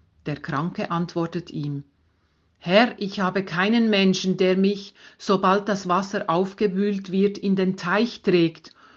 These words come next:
und wenn ich versuche, selber hinzukommen,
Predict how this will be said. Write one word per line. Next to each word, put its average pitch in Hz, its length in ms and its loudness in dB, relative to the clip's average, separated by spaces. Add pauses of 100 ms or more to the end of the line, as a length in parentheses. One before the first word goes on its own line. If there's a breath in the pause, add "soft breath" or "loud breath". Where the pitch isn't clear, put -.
(220 soft breath)
und 202 200 2
wenn 214 160 6
ich 226 180 -2
versuche, 233 580 -2
selber 202 460 -2
hinzukommen, 247 1040 2